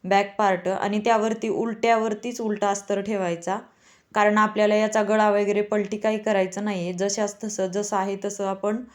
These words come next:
ठेवून याला स्टिच करून घ्यायचं. गळा स्टिच करायचा फक्त. तर सर्व बाजूंनी मी काय करते, आधी टाचण्या लावून घेते,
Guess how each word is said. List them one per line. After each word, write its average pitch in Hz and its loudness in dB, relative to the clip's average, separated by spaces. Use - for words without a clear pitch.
ठेवून 214 2
याला 202 2
स्टिच 226 -6
करून 214 2
घ्यायचं. 208 0
गळा 208 6
स्टिच 233 -6
करायचा 202 2
फक्त. 202 -6
तर 196 0
सर्व 233 4
बाजूंनी 214 4
मी 214 0
काय 214 2
करते, 202 -2
आधी 196 0
टाचण्या 208 0
लावून 208 0
घेते, 202 -4